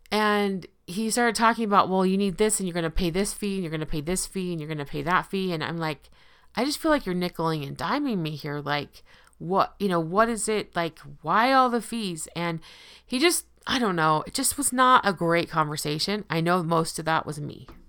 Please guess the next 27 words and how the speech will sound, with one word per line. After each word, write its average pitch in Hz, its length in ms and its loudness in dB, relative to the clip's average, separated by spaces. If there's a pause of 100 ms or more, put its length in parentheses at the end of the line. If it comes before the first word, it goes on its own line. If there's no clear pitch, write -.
(420)
Um, 156 320 -6 (440)
and 170 360 2
I, 165 40 0
I 170 40 0
made 160 220 0
some 151 120 -8
comment 156 340 0
to 151 60 -10
him 156 140 -6
like, 147 180 -2
"Hey, 208 140 2
you're 202 180 0
not 349 200 2
winning 226 240 -2
points 185 340 -4
here. - 240 -10 (100)
Like, 135 320 -6
I 170 100 -8
just - 300 -8
really 175 180 -2
wanna 170 200 0
buy 151 220 -2
this 147 180 -8
phone 196 380 -2 (460)
and 160 140 -2
be 160 120 -4
done 175 440 0